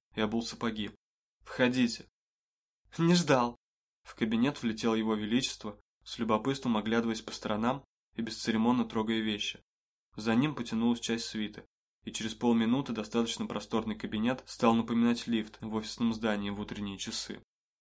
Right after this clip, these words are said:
"Решил посмотреть, как тут у тебя?" жизнерадостно сказал Людвиг. Факадан начал наливаться дурной кровью, злясь подобной бесцеремонности. "Ну, ну!" похлопал его монарх по руке.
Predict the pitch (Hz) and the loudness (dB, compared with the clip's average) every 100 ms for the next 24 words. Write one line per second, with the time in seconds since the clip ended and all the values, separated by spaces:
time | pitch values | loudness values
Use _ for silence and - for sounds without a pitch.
0 | _ - 143 190 180 180 190 190 170 - | _ -6 0 2 2 0 0 0 0 0
1 | - 160 143 117 113 - 107 107 - _ | 2 0 0 -4 -4 -4 -4 -6 -8 _
2 | _ _ _ _ - 110 107 110 131 131 | _ _ _ _ -6 -2 0 2 2 0
3 | 120 - 107 110 107 104 101 - _ _ | -8 -6 -2 -2 -2 -6 -10 -14 _ _
4 | _ - - 113 117 143 135 120 120 113 | _ -14 -6 0 2 4 4 2 0 0
5 | 110 113 113 117 117 117 113 - 113 101 | 0 0 -2 -4 0 0 0 -2 -2 -2
6 | 101 _ _ _ - 107 113 123 - 104 | -10 _ _ _ -12 0 2 2 0 -2
7 | 110 107 104 104 - 113 110 104 98 - | 0 0 -2 -4 -2 0 0 -2 -4 -12
8 | - - _ - 185 170 127 165 123 98 | -16 -18 _ -4 0 2 2 2 0 -2
9 | _ _ _ _ - 110 - 123 127 113 | _ _ _ _ -10 -8 -2 -4 -2 -6
10 | 107 104 107 110 110 117 120 - 107 - | -4 -4 -2 -4 -4 -6 -6 -6 -12 -14